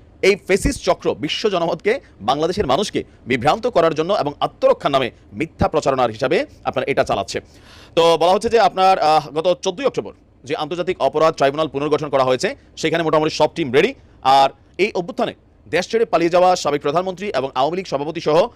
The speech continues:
যারা আছেন, তাদের বিরুদ্ধে আপনার, আহ, ইন্টারপোলের মাধ্যমে রেড নোটিশ জারি করা হয়েছে। তাদের বিরুদ্ধে আদালত থেকে গ্রেপ্তারি পরোয়ানা আছে, তাদেরকে ধরে আনার জন্য। তো হয়তোবা শেখ হাসিনাকে ধরে আনতে পারবে না, কিন্তু বাকি অনেক নেতাকর্মী, তাদেরকে হয়তো সরকার নিয়ে আসতে পারবে, কারণ ডক্টর মোহাম্মদ ইউনূসের সাথে পৃথিবীর অনেক রাষ্ট্রের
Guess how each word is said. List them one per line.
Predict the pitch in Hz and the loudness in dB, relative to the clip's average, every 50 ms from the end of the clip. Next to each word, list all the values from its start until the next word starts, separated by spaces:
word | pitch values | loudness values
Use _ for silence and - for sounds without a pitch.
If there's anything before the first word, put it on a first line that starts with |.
| - - _ - | -16 -20 _ -10
যারা | 95 135 147 170 220 | -2 0 4 4 4
আছেন, | 208 147 - 127 104 | 4 4 0 -6 -8
তাদের | 92 120 131 143 156 127 | -6 -4 -4 -4 -4 -4
বিরুদ্ধে | 135 151 156 135 190 233 320 - _ _ _ - | -6 -6 -4 0 0 0 0 -2 _ _ _ -8
আপনার, | 120 120 - 135 123 123 - _ _ _ - | -8 -6 -2 -2 -2 -4 -4 _ _ _ -4
আহ, | 110 113 113 - - | -2 -2 -2 -2 -2
ইন্টারপোলের | 165 165 240 254 - 220 185 156 | -2 0 0 0 0 0 -2 0
মাধ্যমে | 143 135 - 143 110 87 82 107 | -2 -2 -2 -6 -10 -8 -4 -2
রেড | 131 151 147 160 | -2 -2 -2 -4
নোটিশ | 170 170 165 | -8 -6 0
জারি | 147 139 147 | 2 2 4
করা | 147 165 160 | 4 4 4
হয়েছে। | 165 175 185 - 247 311 - _ _ _ - | 4 4 2 2 -4 -6 -6 _ _ _ -2
তাদের | 135 135 143 156 | -2 -2 -2 -2
বিরুদ্ধে | 156 165 160 180 | -4 -4 -4 -4
আদালত | - 127 127 143 147 - | -4 -2 -2 -4 -4 -6
থেকে | 165 156 156 | -6 -8 -6
গ্রেপ্তারি | 101 110 139 135 - 175 185 | -4 -4 -4 -2 -2 -2 -2
পরোয়ানা | 180 - 175 180 | -2 -2 0 0
আছে, | 185 175 226 277 349 - - - - | 2 0 0 -2 -4 -6 -16 -10 -4
তাদেরকে | - 120 131 135 131 117 | -4 -4 -4 -2 -6 -8
ধরে | 85 - 107 120 139 143 | -8 -4 -4 -2 -2 -2
আনার | 139 117 104 92 | -2 -4 -6 -8
জন্য। | - 95 80 - - - - - - - - | -10 -16 -18 -18 -20 -20 -20 -20 -18 -10 -6
তো | 107 | 0
হয়তোবা | 107 131 135 196 220 | 0 2 2 2 0
শেখ | - - - 160 | 0 0 0 0
হাসিনাকে | 175 - 202 208 208 196 | 0 -2 -2 -2 0 0
ধরে | 135 131 147 | 2 2 0
আনতে | 156 165 165 | 2 2 2
পারবে | 160 160 170 | 2 2 2
না, | 143 117 | 0 0
কিন্তু | 131 147 156 | -2 -4 -2
বাকি | 123 123 120 165 | -2 -2 0 0
অনেক | 151 151 185 208 214 - | -2 -2 0 -2 -4 -2
নেতাকর্মী, | 143 135 127 151 151 165 151 139 | -2 -2 -2 -2 -2 -2 -4 -4
তাদেরকে | 113 127 139 160 156 160 | -4 -4 -4 -2 -2 -2
হয়তো | 143 135 135 | -2 -2 -2
সরকার | 139 135 - 139 120 - - - - - - | -2 -2 0 0 0 0 -2 -12 -20 -14 -8
নিয়ে | 107 123 143 151 | -4 -2 0 0
আসতে | 156 151 - 175 | 0 0 -2 0
পারবে, | 156 165 160 190 226 | 2 2 2 2 0
কারণ | - 156 139 139 139 - - - _ - 98 | 0 0 0 0 -2 -6 -18 -20 _ -10 -4
ডক্টর | 135 139 - 185 | -4 -2 -2 -2
মোহাম্মদ | 185 180 185 - - | -2 -4 -4 -4 -2
ইউনূসের | 143 170 220 - 196 | -2 -2 -2 -4 -4
সাথে | - - 135 107 95 | -4 -4 -4 -6 -6
পৃথিবীর | - 120 127 160 - | -8 -6 -6 -6 -4
অনেক | - 127 160 254 233 - | -2 -2 -2 -2 0 -2
রাষ্ট্রের | 147 120 - 120 98 | -2 -2 -2 -4 -6